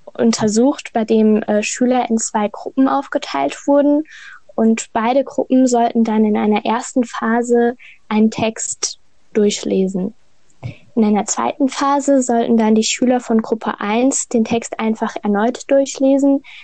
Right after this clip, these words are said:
während den Schülern aus Gruppe zwei Fragen zum Inhalt des Textes gestellt wurden, ohne dass sie den Text aber ein zweites Mal durchgelesen haben.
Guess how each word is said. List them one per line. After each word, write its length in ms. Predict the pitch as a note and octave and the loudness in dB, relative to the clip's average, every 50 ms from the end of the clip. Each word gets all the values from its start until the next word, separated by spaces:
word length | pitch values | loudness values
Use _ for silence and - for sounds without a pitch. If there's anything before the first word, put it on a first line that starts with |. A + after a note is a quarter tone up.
| - _ | -8 _
während 240 | - A3+ A3+ A3+ - | 0 2 2 2 2
den 100 | A#3 A3 | 2 0
Schülern 460 | A3 - - - C4 C4 B3+ B3+ - | 0 0 0 2 2 2 2 0 0
aus 180 | - A3 A3+ - | -2 -4 -4 -4
Gruppe 260 | - - A#3 - A3+ | -4 -4 -4 -4 -6
zwei 420 | - - - - G#3 A3 A#3 B3 B3 | -6 -6 -4 -2 -2 0 0 -2 -2
Fragen 720 | - - - - G#3 G#3 A3 A#3 B3+ C#4 C4+ C4+ C4+ - - - | -4 -10 -8 -4 -2 -2 0 0 2 2 2 2 0 -2 -6 -8
zum 240 | - - - B3 A3+ | -8 -4 0 0 0
Inhalt 580 | A3+ A#3+ A#3+ A#3 A#3 G#3+ G3 F#3+ G#3 G#3 - | 2 2 2 2 2 0 -2 -4 -4 -4 -4
des 160 | - G#3+ - - | -4 -4 -4 -4
Textes 460 | - G3+ F#3+ - - G3+ G3 - - | -4 -4 -4 -4 -4 -6 -6 -4 -6
gestellt 400 | - - - - G3+ G3 G3 - - | -8 -8 -6 -4 -4 -4 -6 -6 -4
wurden, 280 | - G3+ G3 G#3 A3 - _ - - - - - - - - | -4 -2 -2 -4 -6 -10 _ -20 -20 -20 -20 -20 -20 -10 -2
ohne 400 | - B3+ C4+ C#4 C#4+ C#4 C#4 C4+ | 0 2 4 4 4 2 2 2
dass 220 | B3 B3 A#3 A3+ - | 2 0 -2 -2 0
sie 200 | B3 A#3 A#3 A3+ | 2 2 2 2
den 140 | A#3 G#3+ | 2 0
Text 260 | G#3+ - A#3 A#3 - - | 0 -2 -4 -4 -4 -4
aber 180 | G#3+ G#3+ G#3+ | -4 -4 -4
ein 200 | G#3 - G3+ G#3 | -4 -4 -4 -6
zweites 460 | - - A3 G#3 G#3 - A#3+ - - | -4 -2 -2 -2 -2 -4 -8 -8 -6
Mal 420 | A3 G#3 G3+ G3+ G3+ G3+ G3+ G#3 - - | -4 -2 -2 0 0 0 -2 -2 -4 -4
durchgelesen 720 | - G3+ G3+ - - - G#3+ G#3+ G#3 G#3 G#3+ G#3+ G#3+ G#3+ - | -4 -4 -2 -4 -6 -8 -6 -4 -4 -4 -2 -4 -6 -6 -6
haben. 400 | G#3+ G#3 G#3 G#3 G#3+ A3 C4 | -6 -6 -4 -4 -4 -6 -6